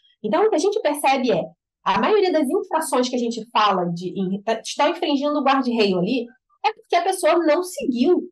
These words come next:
o processo que foi acordado. Então, se a gente tem um processo de que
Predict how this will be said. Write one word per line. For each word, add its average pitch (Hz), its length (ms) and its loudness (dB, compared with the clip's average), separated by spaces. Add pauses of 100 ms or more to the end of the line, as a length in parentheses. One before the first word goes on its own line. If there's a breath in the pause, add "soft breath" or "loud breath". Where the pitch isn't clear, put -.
(100)
o 320 140 -6
processo 359 440 0
que 359 140 -4
foi 359 120 0
acordado. 294 680 0 (320)
Então, 311 140 0
se 370 60 2
a 370 40 2
gente 359 140 2
tem 330 140 -4
um 320 40 -4
processo 285 400 0
de 247 120 -4
que - 280 -6